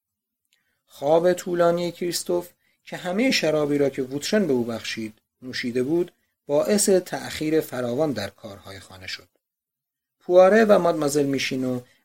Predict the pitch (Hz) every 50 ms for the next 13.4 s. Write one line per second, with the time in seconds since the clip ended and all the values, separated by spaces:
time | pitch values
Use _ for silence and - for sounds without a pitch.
0 | _ - - 165 170 214 220 214 202 165 156 143 - - - 131 131 127 120 123
1 | 120 117 120 117 - - 123 123 - - 127 123 131 135 143 147 - - 190 190
2 | 185 _ _ 156 151 160 180 190 165 123 95 95 95 - - - - _ _ _
3 | _ _ _ _ _ _ _ _ _ _ _ _ - 123 - - 139 127 123 123
4 | 123 - 131 127 127 135 151 156 151 147 143 135 135 131 139 135 135 - 147 -
5 | - 190 196 185 175 170 165 160 160 - _ _ _ _ - 175 156 127 104 -
6 | - - - 104 - _ - - - - - - - - - - _ _ _ _
7 | _ _ _ _ _ _ _ _ _ _ _ _ _ _ _ _ - 185 190 -
8 | - 220 220 220 214 214 - _ _ _ _ - 254 247 233 - 247 196 175 -
9 | - 165 160 156 151 - 160 139 - 147 147 143 143 - - - 117 110 123 151
10 | 165 180 185 180 175 175 - _ _ _ _ _ _ - 127 127 123 131 127 151
11 | 180 190 185 - - - 127 127 117 127 131 123 127 120 - - 117 120 120 117
12 | 135 170 202 208 175 139 127 120 110 110 107 - 127 - - 101 95 95 92 92
13 | 98 101 - - - _ _